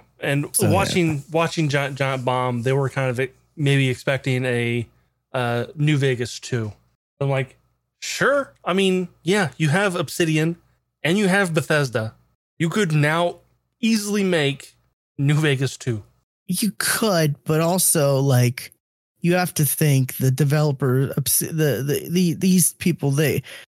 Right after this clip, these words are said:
Speaker 2: they started this Outer Worlds, you know, and they wanna continue with it. You know, they don't wanna
Speaker 1: Well,
Speaker 2: necessarily, like, just give up on this,
Speaker 1: they
Speaker 2: right?
Speaker 1: started Fallout.
Speaker 2: That's true, but I'm just saying, like,
Speaker 1: <laughs> They
Speaker 2: you know,
Speaker 1: started
Speaker 2: they,
Speaker 1: Fallout,
Speaker 2: they started this bef-,
Speaker 1: so.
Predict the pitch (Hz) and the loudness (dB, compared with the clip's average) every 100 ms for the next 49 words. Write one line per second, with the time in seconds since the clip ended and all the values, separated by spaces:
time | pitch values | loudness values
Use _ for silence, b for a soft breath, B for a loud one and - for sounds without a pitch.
0 | _ 170 156 - 185 170 147 143 139 139 | _ 0 2 2 2 2 4 4 4 2
1 | 131 120 113 107 117 - - _ _ 139 | 0 0 0 0 0 -2 -4 _ _ 0
2 | 131 120 120 101 131 135 143 147 139 131 | 4 4 2 2 2 2 2 2 0 -2
3 | - 131 - 151 143 113 117 - 117 110 | 0 0 2 2 2 2 0 -2 -2 -2
4 | 127 117 117 117 127 131 131 123 127 117 | 0 0 0 0 0 2 0 2 2 2
5 | 123 120 117 113 117 117 127 123 - 117 | 2 0 0 0 0 -2 -2 -4 0 0
6 | 123 131 127 113 107 104 123 131 117 120 | 0 0 0 2 2 0 0 2 2 0
7 | 127 135 - 143 127 113 - _ _ _ | 0 -2 -4 -2 -2 -4 -8 _ _ _
8 | 143 123 98 - _ _ _ _ - 180 | -4 -2 -4 -10 _ _ _ _ -2 0
9 | - - 143 113 117 135 - 131 139 139 | 0 0 2 4 2 0 2 4 4 2
10 | 135 143 127 127 123 120 117 117 - _ | 2 2 4 4 4 2 0 -2 -12 _
11 | _ _ _ - 131 117 113 143 139 127 | _ _ _ 0 2 4 4 4 4 2
12 | 139 143 120 170 165 151 160 - 156 123 | 2 4 4 2 2 2 0 0 -2 -2
13 | - 117 107 | -4 -4 -2